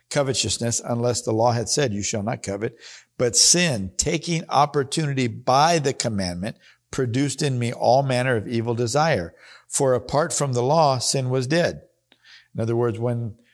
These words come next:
when there was nobody saying, "You can't do this," you know, the passions weren't aroused. So did sin still happen? Yes, it did, but not as <laughs> much. But he's saying, "For apart from the law, sin was dead.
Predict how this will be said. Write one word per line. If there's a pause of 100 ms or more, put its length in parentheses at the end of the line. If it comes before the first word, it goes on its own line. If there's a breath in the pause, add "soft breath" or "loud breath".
(140 soft breath)
when
there
was
nobody
saying,
"You
can't
do
this," (440 soft breath)
you
know, (880)
the
passions
weren't
aroused.
So (300 loud breath)
did
sin
still
happen?
Yes,
it
did,
but
not
as
<laughs>
much. (640 loud breath)
But
he's
saying,
"For
apart
from
the
law,
sin
was
dead.